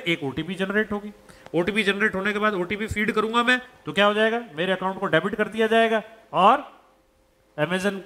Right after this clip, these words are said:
के account को credit कर दिया जाएगा। और last step आ जाएगा, based on the delivery term, जो इसमें लिखी हुई होंगी, product will be delivered to me।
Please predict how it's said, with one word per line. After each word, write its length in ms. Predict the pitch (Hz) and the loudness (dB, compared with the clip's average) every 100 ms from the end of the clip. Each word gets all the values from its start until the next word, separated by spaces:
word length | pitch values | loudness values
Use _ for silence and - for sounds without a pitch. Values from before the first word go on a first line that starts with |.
| - | 0
के 80 | 196 | 0
account 340 | 160 170 180 | 2 0 2
को 200 | 220 262 349 - - _ - | 4 6 4 -6 -20 _ -2
credit 340 | 160 165 175 | -2 0 -2
कर 140 | 151 139 | -4 -4
दिया 220 | 139 135 | 0 0
जाएगा। 420 | 131 123 123 123 110 98 | 0 0 0 -2 -4 -6
और 200 | 113 120 | -10 -4
last 300 | 123 165 170 | 2 2 0
step 300 | 160 - 147 | -6 -4 -4
आ 40 | 135 | -2
जाएगा, 340 | 165 190 247 - - - | 0 2 0 -2 -18 -8
based 340 | 127 233 277 240 | 0 0 0 -2
on 140 | 214 | -2
the 80 | 202 | 0
delivery 340 | 165 180 180 | 0 0 0
term, 200 | 170 156 | 0 -2
जो 80 | 156 | -2
इसमें 200 | 151 156 | -6 -4
लिखी 240 | 143 - 214 | -6 -2 0
हुई 120 | 214 | 0
होंगी, 320 | 165 185 294 - - _ - | 0 0 0 -2 -20 _ -8
product 320 | 139 156 160 | -2 -2 -4
will 160 | 131 131 | -6 -6
be 120 | 170 | -4
delivered 360 | 135 120 123 123 | -2 0 -2 -2
to 140 | 135 | -4
me। 180 | 135 143 | -6 -6